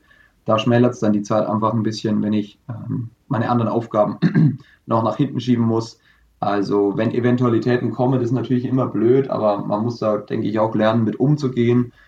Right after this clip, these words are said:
Ähm, ganz besonders ärgerlich finde ich's immer, wenn ich grad wunderschön mein Trello aufgemalt hab, wie in so einem,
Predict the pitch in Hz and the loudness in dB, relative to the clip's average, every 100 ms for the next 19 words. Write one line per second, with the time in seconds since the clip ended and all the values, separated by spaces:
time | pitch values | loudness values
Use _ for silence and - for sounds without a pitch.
0 | _ _ - - 98 110 113 113 113 107 | _ _ -4 -4 -2 -2 -2 -4 -2 -2
1 | 107 110 113 107 110 110 107 107 98 98 | -2 -2 -2 -2 -2 -4 -2 -4 -4 -6
2 | - 104 101 - 123 120 113 110 104 101 | -6 -4 -4 -2 0 2 2 0 0 0
3 | 117 120 120 120 - 117 110 113 120 113 | 0 2 2 0 0 2 4 2 2 2
4 | 113 - 90 104 110 107 104 104 101 98 | 0 -8 -8 -2 0 0 0 0 0 -2
5 | 95 | -4